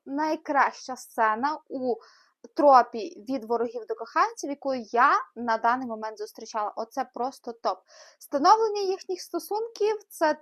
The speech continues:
те, над чим я не переставала сміятися усю книгу. Що він, що вона, в кишеню за словом точно не полізуть. Це сто відсотків десять із десяти. І,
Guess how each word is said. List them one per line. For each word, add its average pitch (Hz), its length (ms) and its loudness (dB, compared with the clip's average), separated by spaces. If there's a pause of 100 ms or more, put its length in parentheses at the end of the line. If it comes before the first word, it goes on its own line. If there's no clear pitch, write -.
те, 330 200 4
над 330 240 -2
чим 302 220 -4
я 254 180 0
не 247 180 -2
переставала 226 540 -2
сміятися 220 440 -12
усю 214 260 -12
книгу. 233 400 -8 (340)
Що - 240 2
він, 370 240 2 (100)
що - 280 0
вона, 277 400 2
в - 40 -20
кишеню 330 640 -2
за 269 180 -6
словом 254 440 -2
точно 233 440 -8
не 247 340 0
полізуть. 220 500 -6 (400)
Це 330 300 4
сто - 260 2
відсотків 247 540 -4
десять 247 680 0
із 226 160 -10
десяти. 254 520 -6
І, - 220 -10